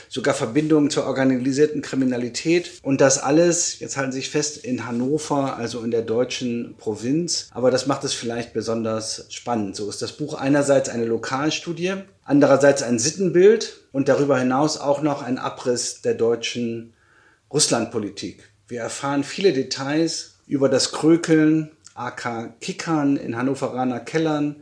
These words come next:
Beim Lesen stellt sich manchmal eine gewisse Fremdscham ein über die deutschen Eliten. Man erfährt Dinge, die man vielleicht ahnte, aber nicht unbedingt wissen wollte. Und es ist natürlich der große Verdienst der beiden Autoren, dies alles zusammengetragen und so kompakt und unterhaltsam dargestellt zu haben. Doch es sei auch gesagt,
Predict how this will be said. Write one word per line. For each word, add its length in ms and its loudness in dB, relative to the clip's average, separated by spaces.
Beim 200 2
Lesen 520 4
stellt 280 2
sich 140 -4
manchmal 240 0
eine 180 0
gewisse 320 -4
Fremdscham 800 0
ein 320 -2
über 300 -2
die 360 -10
deutschen 380 -8
Eliten. 440 -4
Man 180 -6
erfährt 320 -6
Dinge, 220 2
die 100 -2
man 180 -2
vielleicht 460 -8
ahnte, 560 -2
aber 180 -8
nicht 180 -8
unbedingt 380 -8
wissen 380 -2
wollte. 580 -6
Und 180 0
es 120 0
ist 100 -2
natürlich 300 0
der 100 6
große 400 4
Verdienst 560 2
der 80 2
beiden 440 2
Autoren, 520 0
dies 160 -4
alles 280 -2
zusammengetragen 1080 -2
und 180 -6
so 180 -2
kompakt 680 -8
und 180 -8
unterhaltsam 840 -6
dargestellt 640 -8
zu 160 -16
haben. 280 -20
Doch 140 2
es 140 4
sei 260 6
auch 220 0
gesagt, 540 -8